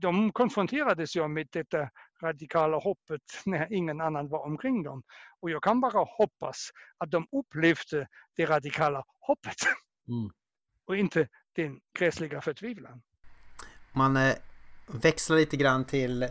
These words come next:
Speaker 2: en annan aspekt av hoppet kanske, eller hoppets objekt.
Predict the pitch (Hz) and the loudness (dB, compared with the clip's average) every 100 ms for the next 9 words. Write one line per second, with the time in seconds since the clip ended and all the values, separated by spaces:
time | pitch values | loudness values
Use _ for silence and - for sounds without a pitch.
0 | - - 139 131 127 127 - - - - | -4 0 2 4 4 2 -4 -14 -20 -20
1 | - 139 - 156 151 151 139 135 139 - | -2 -2 4 4 4 2 2 0 -2 0
2 | 135 - 127 123 127 131 127 156 - - | 0 4 4 4 4 0 0 0 0 0
3 | 139 131 151 - - - | 2 4 2 0 -10 -12